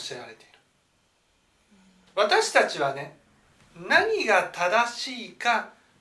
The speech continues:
何が間違っているかということを判断するときに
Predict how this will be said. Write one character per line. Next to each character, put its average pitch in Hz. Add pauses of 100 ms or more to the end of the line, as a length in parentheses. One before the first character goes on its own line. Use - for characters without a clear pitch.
(120)
何 269
が 180
間 147
違 147 (420)
っ -
て 185
い 170
る 151
か 202
と 175
い 143
う 165
こ 185
と 214
を 151 (680)
判 240
断 147
す -
る 147
と 170
き 131
に 139